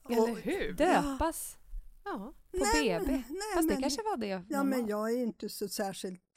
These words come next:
Speaker 2: kristlig av att gå
Speaker 3: Nej.
Speaker 2: i kyrkor. Jag har
Speaker 3: Nej.
Speaker 2: aldrig gillat det något vidare. Då
Speaker 3: Nej.
Speaker 2: tänkte jag, "Åh, jag kommer inte att orka ordna någon dop när jag kommer
Speaker 3: Nej.
Speaker 2: hem."
Speaker 1: <laughs>
Speaker 2: Och de, de, jättemånga som gjorde det.
Speaker 3: Aha, undrar varför det, om det finns kvar idag.
Speaker 1: Men nu tror jag in-, ja, jo, jag,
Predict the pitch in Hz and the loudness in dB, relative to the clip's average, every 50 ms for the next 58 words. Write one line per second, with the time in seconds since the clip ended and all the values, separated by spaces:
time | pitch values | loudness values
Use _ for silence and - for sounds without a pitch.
0 | _ _ _ _ - _ _ - - 226 214 196 185 - - - - _ _ _ | _ _ _ _ -20 _ _ -8 -6 -4 -4 -4 -4 -4 -4 -6 -6 _ _ _
1 | _ - 196 196 196 196 190 185 180 180 180 180 185 190 190 190 - 233 220 196 | _ -4 -4 -4 -2 -2 -2 -2 -2 -2 -2 -4 -2 -2 -2 -2 0 0 0 0
2 | 190 175 - - 202 196 185 175 - - - - 190 190 190 180 185 190 196 202 | 0 0 0 2 2 2 2 0 -4 -8 -8 -6 -4 -4 -4 -4 -4 -4 -2 0
3 | 214 214 185 180 185 196 233 240 240 196 165 165 165 175 175 175 175 185 190 190 | 0 0 0 -2 -2 -4 -4 -4 -4 -4 -4 -6 -8 -8 -8 -8 -8 -8 -8 -8
4 | 185 180 180 175 180 190 185 185 196 208 202 208 214 202 220 208 185 - 151 - | -8 -10 -10 -10 -12 -14 -14 -12 -12 -12 -12 -8 -6 -4 -4 -4 -4 -6 -8 -6
5 | - 247 240 262 - - - - - - _ _ _ - - - - - - 214 | -6 -6 -6 -6 -8 -16 -20 -20 -20 -20 _ _ _ -14 -2 -2 -2 0 0 -6
6 | 196 - 214 214 214 208 190 - - 208 196 190 190 185 - - 214 208 185 170 | -8 -6 -6 -6 -4 -6 -6 -4 -4 -4 -2 -4 -4 -6 -4 -4 -2 -2 -2 -2
7 | 175 - - - 233 233 226 208 190 180 185 190 190 190 190 190 180 175 185 190 | -6 -10 -6 -4 -2 0 0 0 -2 -4 -6 -6 -6 -4 -4 -4 -4 -4 -6 -6
8 | 185 180 - - 190 185 185 180 - 180 180 185 320 285 294 311 254 294 247 247 | -8 -10 -10 -8 -6 -6 -6 -6 -6 -2 4 6 8 8 8 8 8 6 6 4
9 | 285 208 220 262 202 220 262 202 185 247 247 165 226 247 - - 254 254 - - | 2 2 0 0 2 0 0 0 -2 -4 -2 -2 -4 -4 -4 -8 -10 -12 -10 -6
10 | 233 226 226 226 220 220 220 214 208 214 269 226 220 220 202 214 240 233 - - | 0 2 2 2 2 -2 -6 -6 -6 -8 -8 -8 -6 -4 -2 -2 -2 -2 -4 -6
11 | 247 302 302 392 - - - 175 170 196 247 359 392 403 370 - - 202 180 170 | -4 -4 -4 -4 -6 -6 -4 -2 0 0 0 -2 -4 -4 -6 -6 -6 -6 -6 -6
12 | 170 196 - - - 220 226 247 339 508 - - - 214 254 370 - - - - | -8 -10 -12 -14 -14 -8 -4 -4 -4 -2 -2 -4 -4 -4 -4 -6 -8 -10 -10 -10
13 | _ - 269 277 - 214 262 320 - 277 214 208 208 214 214 226 - - 190 - | _ -4 -2 -2 0 0 -2 -2 -4 -6 -4 -4 -4 -2 -4 -4 -4 -4 -6 -6
14 | - - 202 190 - 359 269 220 220 202 196 214 302 339 330 - 311 269 226 - | -6 -4 -4 -4 -2 -2 0 2 2 2 4 2 2 2 0 -2 -2 -4 -2 -4
15 | 226 208 - 196 208 214 190 196 202 208 226 269 277 240 | -6 -6 -4 -4 -4 -4 -2 -2 -2 -2 0 -2 -4 -6